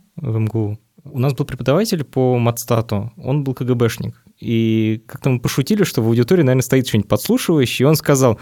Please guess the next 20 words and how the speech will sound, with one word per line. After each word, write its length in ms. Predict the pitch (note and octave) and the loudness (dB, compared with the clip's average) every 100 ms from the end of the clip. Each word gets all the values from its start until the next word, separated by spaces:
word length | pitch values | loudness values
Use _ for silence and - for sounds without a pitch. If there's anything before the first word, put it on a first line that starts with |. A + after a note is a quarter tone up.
| - - | -8 -2
«Ребята, 380 | F3+ E3+ - | 2 2 2
к-, 100 | A2 _ | -6 _
какая 300 | - F#3 C4 | -10 2 4
разница, 360 | C3 A#2+ A2+ B2 | 6 4 2 -4
стоит 260 | - A2+ A2 | 0 0 0
подслушивающий 680 | D3 - B2+ - A2 - B2 | -2 0 -2 0 0 0 0
или 100 | B2+ | 4
нет? 300 | A#2+ G#2 - | 4 2 2
Ты 100 | B2+ | 2
же 60 | |
не 100 | B2+ | 4
посадишь 440 | B2+ - G3+ E3 - | 2 2 2 0 0
в 20 | |
каждой 300 | B2+ B2 A#2 | 2 4 4
аудитории 440 | A2 A2+ E3+ F#3+ | 2 2 0 0
человека, 300 | A#2 A#2+ E3+ | 0 0 0
который 220 | - C3 | 0 0
будет 180 | A#2 A#2 | 2 2
это 180 | A#2 - | 2 0
слушать. 480 | - B2 - - | 0 0 0 -6